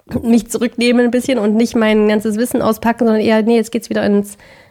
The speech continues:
einfach nur sein und dass ich einfach, genau, es geht hier nicht um ich und was ich gelernt hab, sondern das, das fließt alles mit rein. Also ich hab natürlich auch viel gelernt, was ich anwende, so an, an Theorie, aber das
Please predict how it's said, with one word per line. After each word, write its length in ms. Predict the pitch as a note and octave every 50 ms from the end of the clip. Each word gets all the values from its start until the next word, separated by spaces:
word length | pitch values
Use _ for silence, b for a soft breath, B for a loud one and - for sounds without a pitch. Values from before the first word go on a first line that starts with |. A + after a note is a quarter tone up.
| b -
einfach 160 | A3 G3+ A3 G#3+
nur 140 | G#3 G3+
sein 520 | F#3+ G3 F#3+ G3+ G3+ G3 F#3+ F#3 F#3 F#3+ -
und 280 | - - F#3+ F#3 F#3
dass 100 | G3+ G3
ich 140 | - G3 F#3+
einfach, 200 | F#3 F#3+ F#3+ -
genau, 220 | - A3+ G#3 F#3+ F3+
es 160 | F#3 F#3 -
geht 140 | G#3+ G3 -
hier 180 | G#3+ G3 F#3+
nicht 240 | F#3 F#3 F#3 - -
um 380 | G3 F#3 F3+ F3 F3 F#3+ A3 - -
ich 220 | E3+ G3+ G3 -
und 80 | G3 F3+
was 120 | F3 - G3
ich 60 | -
gelernt 340 | - F#3 F#3 F#3 G3 G3 G#3
hab, 160 | F#3 - -
sondern 180 | F3+ F#3 F#3
das, 200 | F#3+ F#3 - -
das 240 | - G#3+ G3 - B B B B B B B
fließt 220 | - - B3+ - -
alles 220 | B3+ B3 A#3 -
mit 160 | A3 A3+ G#3
rein. 320 | G3+ G3 G#3+ A#3+ C#4 D#4 C4+
Also 140 | G#3 G3+
ich 240 | G3 G3 - - G3
hab 100 | G#3 -
natürlich 340 | A3+ G3+ - A3 G#3 G#3 -
auch 100 | - G3
viel 380 | - - - A#3 A3 G#3+ G#3 G3+
gelernt, 380 | G3+ A3 G#3+ G#3 G#3 G#3 G3+ G3
was 140 | F#3+ -
ich 140 | G3 - -
anwende, 720 | A3 G#3 G#3 G#3 G3+ G#3 A3+ B3 A#3 G#3 G3+ G#3 A3 A3+ A3+
so 120 | G#3 G3+
an, 260 | - G3 G3 F#3+ F3+ -
an 80 | G3+
Theorie, 420 | - - A3+ G#3+ G3+ A#3+ A#3+ A#3+ A3+
aber 160 | G3+ G#3 G3
das 240 | G3+ G3+ - -